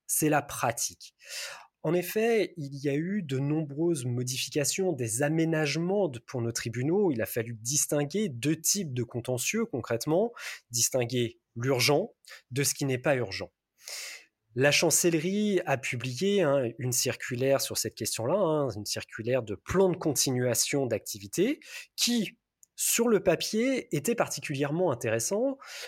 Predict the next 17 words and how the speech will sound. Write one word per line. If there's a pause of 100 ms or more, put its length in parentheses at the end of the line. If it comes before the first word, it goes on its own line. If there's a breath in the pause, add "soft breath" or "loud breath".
(140 loud breath)
parce
qu'il
proposait (400)
des
choses. (440 loud breath)
Néanmoins,
dans
la
mise
en
œuvre,
ça
a
été
beaucoup,
beaucoup
plus